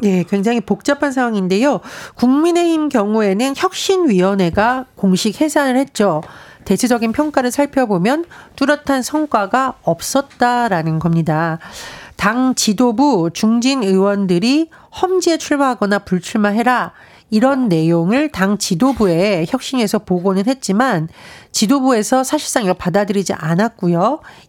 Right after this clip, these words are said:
이 내용을 아직 구성도 되지 않은 공천관리위원회로 넘기기로 했습니다. 그런데 이렇게 되자 지금 당 내부에서는 "김기현 대표부터 물러나야 된다.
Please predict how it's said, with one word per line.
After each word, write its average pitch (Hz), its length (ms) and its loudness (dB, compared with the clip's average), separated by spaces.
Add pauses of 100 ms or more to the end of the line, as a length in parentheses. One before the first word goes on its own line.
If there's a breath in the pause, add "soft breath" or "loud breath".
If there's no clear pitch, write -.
이 247 220 2
내용을 180 640 2 (320 loud breath)
아직 190 520 -4
구성도 277 640 0
되지 175 320 -2
않은 226 400 -2 (320 loud breath)
공천관리위원회로 240 1800 0
넘기기로 165 640 0
했습니다. 160 540 -4 (580 loud breath)
그런데 254 720 0
이렇게 277 400 0
되자 220 320 0
지금 190 300 -2
당 190 240 0
내부에서는 180 920 0 (380 soft breath)
"김기현 269 560 0
대표부터 214 1000 0
물러나야 208 520 0
된다. 160 460 -2